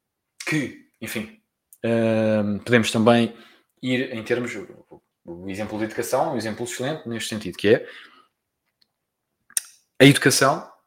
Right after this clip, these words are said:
está completamente num colapso. Um colapso total.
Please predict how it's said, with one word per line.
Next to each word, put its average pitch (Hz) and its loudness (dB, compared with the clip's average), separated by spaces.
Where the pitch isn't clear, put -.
está 123 2
completamente 117 2
num 120 -8
colapso. - -8
Um 90 -18
colapso - -2
total. - -8